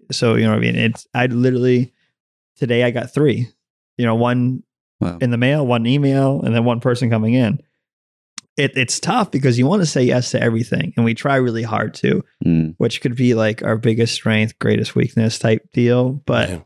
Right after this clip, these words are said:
Speaker 1: at the same time is you kinda gotta, at the way, is it, you know,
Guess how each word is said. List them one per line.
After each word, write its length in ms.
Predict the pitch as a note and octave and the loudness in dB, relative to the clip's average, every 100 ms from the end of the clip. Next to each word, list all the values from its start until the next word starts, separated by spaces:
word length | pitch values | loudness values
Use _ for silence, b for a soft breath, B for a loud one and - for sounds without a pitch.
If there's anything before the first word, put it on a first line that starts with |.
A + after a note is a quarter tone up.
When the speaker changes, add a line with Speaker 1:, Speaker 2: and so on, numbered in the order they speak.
| _ - | _ -4
Speaker 1:
at 180 | B2 | -2
the 60 | B2 | -4
same 280 | - C3 B2 | -2 0 0
time 380 | A#2+ A#2 A#2+ A#2 | 0 0 0 0
is 240 | A2+ - - _ _ _ _ _ | -2 -6 -12 _ _ _ _ _
you 120 | A#2+ | -4
kinda 200 | D3 C#3 | -2 0
gotta, 540 | C3 B2 A#2 A2 - - _ - | 0 0 0 -2 -8 -16 _ -4
at 120 | A#2+ | -2
the 140 | - - _ _ _ _ _ _ _ D3 | -6 -8 _ _ _ _ _ _ _ -8
way, 520 | B2+ B2+ A#2+ B2 A#2 | -2 0 2 0 0
is 240 | A2 A2 | -4 -2
it, 320 | A2 G#2+ - _ | 0 0 -4 _
you 80 | B2+ | 0
know, 460 | A2+ G#2 G#2 A#2+ | 2 2 0 -2